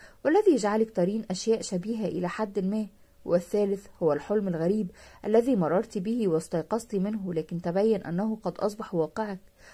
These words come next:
قبل أن تعيدك شقيقتك مرة أخرى إلى عالمنا." أمر معقد بالفعل،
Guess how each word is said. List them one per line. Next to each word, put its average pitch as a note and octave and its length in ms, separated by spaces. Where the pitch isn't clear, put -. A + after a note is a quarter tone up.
قبل E4 240
أن F3 160
تعيدك G#3 360
شقيقتك - 640
مرة F3 260
أخرى G3+ 340
إلى F3 220
عالمنا." F3 520
أمر F4+ 300
معقد F#3 480
بالفعل، F#3 420